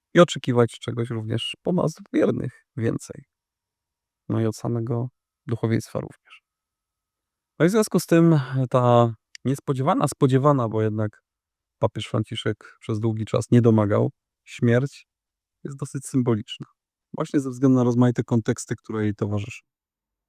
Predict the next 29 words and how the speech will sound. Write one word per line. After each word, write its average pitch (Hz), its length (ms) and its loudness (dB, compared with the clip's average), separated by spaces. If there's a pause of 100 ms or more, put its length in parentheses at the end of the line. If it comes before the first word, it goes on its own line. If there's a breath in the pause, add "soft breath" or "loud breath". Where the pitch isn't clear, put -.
(960)
No - 80 -2
i 339 60 4
wielbiciele 127 680 2
teorii 117 260 2
spiskowych 113 600 -4
mają 110 320 0
tutaj 107 600 -2
wielkie 135 360 -6
pole 113 280 0
do 110 100 -4
działania 113 480 4
i, 127 40 6
myślę, 127 340 4 (600)
wiele 127 280 -2
przestrzeni 120 540 0
do 117 120 2
komentowania, 139 640 0 (480)
bo 113 120 -2
ta 117 120 -6
sprawa 113 380 -2
jest 117 500 -6
bardzo 127 320 4
ważna. 110 320 2 (340)
Może 160 220 0
być 143 160 -2
tak, 151 200 4
że 139 120 -2
jeszcze - 280 -12
przed - 240 -18